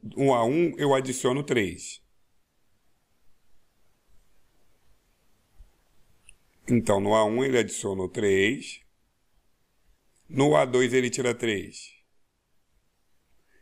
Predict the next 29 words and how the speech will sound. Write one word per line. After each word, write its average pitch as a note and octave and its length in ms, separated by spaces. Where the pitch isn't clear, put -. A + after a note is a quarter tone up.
e C3+ 80
no C#3 180
A B2+ 80
três A2 380
ele A2 160
tira A2 240
três. - 460
E G#2+ 120
aí G2+ 120
o G2 40
que G2+ 80
acontece? A#2 580
Então, E3+ 240
na D#3 140
P D3 160
A B2 160
eu B2 80
tenho G#2 280
A G2+ 120
um, F#2 180
A F2 60
dois G2 200
e B2+ 40
A B2+ 80
três, D3 300
e D3+ 40
na D3 140
P D3+ 240
G G2+ 100